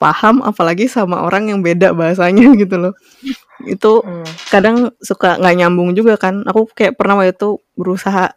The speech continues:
Speaker 1: maksudku tuh ini, maksud dia juga dia. Jadi, eh, oh ya kayak gini. Ya kita kira tuh kita sejalan, tapi ternyata enggak gitu kan. Nah itu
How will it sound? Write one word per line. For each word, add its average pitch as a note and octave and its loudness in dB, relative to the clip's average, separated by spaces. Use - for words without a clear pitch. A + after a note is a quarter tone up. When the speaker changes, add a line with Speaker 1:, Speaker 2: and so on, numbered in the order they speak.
Speaker 1:
maksudku G3 -4
tuh C4+ -4
ini, G#3+ -2
maksud G3 -4
dia A3+ 4
juga G3 0
dia. G#3 0
Jadi, A3+ 0
eh, F3 -2
oh G3+ 2
ya F#3+ 0
kayak E3+ -2
gini. F3 -2
Ya F3 0
kita F#3+ 0
kira G#3 2
tuh - 0
kita C4+ 0
sejalan, G#3 2
tapi G3 -2
ternyata G#3 0
enggak F3 -4
gitu D#3 -10
kan. D#3 -10
Nah F#3 -2
itu G#3 2